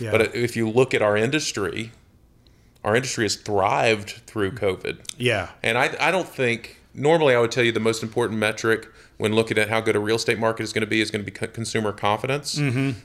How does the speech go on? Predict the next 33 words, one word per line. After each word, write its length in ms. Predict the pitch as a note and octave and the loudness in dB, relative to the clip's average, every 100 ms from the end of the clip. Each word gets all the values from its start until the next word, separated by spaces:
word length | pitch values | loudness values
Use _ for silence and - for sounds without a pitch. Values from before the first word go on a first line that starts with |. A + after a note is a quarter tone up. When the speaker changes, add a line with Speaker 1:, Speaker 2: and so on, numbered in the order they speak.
| - | -2
Speaker 2:
But 100 | A#2+ | 2
this 220 | F3 F#3 | 2 2
year, 120 | F#3 | 2
the 80 | C3 | 2
most 200 | B2 B2 | 2 0
important 340 | A2+ C3 A#2+ G#2+ | -2 -2 0 0
metric 300 | A2+ A#2+ G#2+ | -2 -2 -6
is 80 | - | -2
thirty-year 360 | A#2 A2 G2+ | -2 0 -2
fixed 280 | G2+ G#2+ - | -2 -4 -2
rates. 540 | G2+ G#2+ - - - | 0 0 0 -6 -6
Speaker 1:
Right. 360 | A#2+ B2 A2 G#2+ - | 0 2 0 -4 -2
Speaker 2:
You 120 | B2 | 0
know, 160 | A2+ A2 | 2 2
nine 320 | A#2 C3 D3+ | 2 2 2
times 320 | D3 C3 B2+ | 0 0 0
this 180 | A#2 G#2+ | -4 -2
year, 120 | A#2 | -2
we've 140 | G#2+ G#2+ | -2 0
hit 180 | A2 - | -2 2
all-time 540 | A2 A#2 A#2+ A2+ G#2 | 2 2 2 0 2
lows 340 | G#2 G#2+ G2+ | 2 2 0
in 120 | G2+ G2+ | -2 -2
thirty-year 340 | G#2 G#2 G#2 | -2 -2 -4
fixed 240 | G#2+ - | -4 -4
rates, 260 | G#2+ G#2+ - C3+ | 0 0 0 0
under 240 | D3+ D3 | 2 2
Speaker 1:
Mm-hmm. 100 | B2+ | -2
Speaker 2:
three 280 | A#2 B2+ B2+ | -2 -4 -4
percent, 640 | A#2 G#2+ - A2+ C#3 - - | -6 -6 -2 -2 -2 -8 -10
Speaker 1:
Mm-hmm. 460 | C3+ C#3 A#2+ D3+ E3+ | -2 0 2 2 2
Speaker 2:
which 200 | C3 B2 | 2 2
is 220 | B2 - | 0 -2